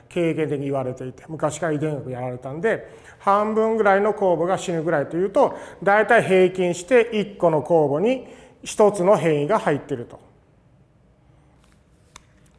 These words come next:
いうのぐらいのとこから選んでいくという形になりました。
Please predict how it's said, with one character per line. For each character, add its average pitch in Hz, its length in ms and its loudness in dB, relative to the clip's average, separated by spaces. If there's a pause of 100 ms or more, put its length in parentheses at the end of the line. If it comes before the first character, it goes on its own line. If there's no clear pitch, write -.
(420)
い 175 80 -2
う 170 60 0
の 160 120 0
ぐ 151 60 -2
ら 160 120 2
い - 20 0
の 180 120 -2
と 190 80 -2
こ 196 60 -12
か 285 100 -2
ら 151 400 -2
選 156 140 -2 (120)
ん 127 60 -10
で 120 80 -10
い 120 40 -12
く - 80 -20
と 233 160 4
い 131 160 -2
う 123 40 -4
形 117 400 -12
に - 40 -20
な - 60 -20
り - 60 -20
ま - 60 -20
し - 80 -20
た。 - 60 -20